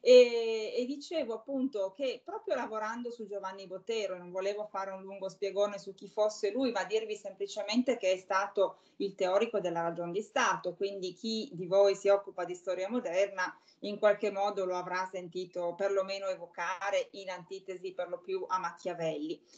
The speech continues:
Eh, nel mio caso io ho lavorato, eh, su un'opera poderosa,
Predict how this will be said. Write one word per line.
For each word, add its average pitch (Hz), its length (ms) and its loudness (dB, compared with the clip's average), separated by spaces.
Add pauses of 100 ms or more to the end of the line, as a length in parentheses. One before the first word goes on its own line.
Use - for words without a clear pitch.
(180)
Eh, 240 520 4
nel 302 260 4
mio 381 140 0
caso 277 340 0
io 311 180 0
ho 247 40 -2
lavorato, 220 1200 -2
eh, - 40 -8
su 285 200 -14
un'opera 185 680 -4 (220)
poderosa, 185 920 -4